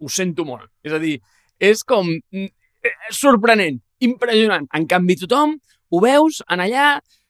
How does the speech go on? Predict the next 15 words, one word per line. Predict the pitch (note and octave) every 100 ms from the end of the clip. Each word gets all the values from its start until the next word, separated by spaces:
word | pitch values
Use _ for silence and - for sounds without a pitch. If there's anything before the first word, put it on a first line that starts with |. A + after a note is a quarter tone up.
| -
que | E3+
surten, | C4+ C#4 - C4+
obren | A#3+ A3+ G#3+
la | G#3
botella | G3 G3 G3
de | F#3+
cava, | A#3+ B3+ B3+ B3+
tal, | B3 B3 C4 B3+ A#3+ -
eh, | F#3+ G3
ha | F#3+
fet | G#3 F#3
rica | G3 G3+ G#3
no | G3
sé | G3+
quan... | B3 C4 B3